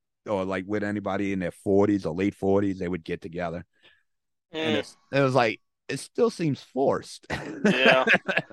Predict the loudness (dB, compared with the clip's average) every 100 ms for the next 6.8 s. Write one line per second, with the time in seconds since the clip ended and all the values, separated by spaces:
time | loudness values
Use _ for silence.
0 | -6 2 4 4 -2 -8 -8 -8 -14 _
1 | _ _ _ _ _ _ -2 0 0 -2
2 | -6 _ _ _ -10 -8 -6 -4 -6 -6
3 | -18 -10 -10 -10 -16 -20 -20 -20 -20 _
4 | _ _ _ _ _ -18 -18 -20 _ _
5 | -12 -12 -12 _ -20 -20 _ _ 0 2
6 | 2 2 2 2 2 0 -2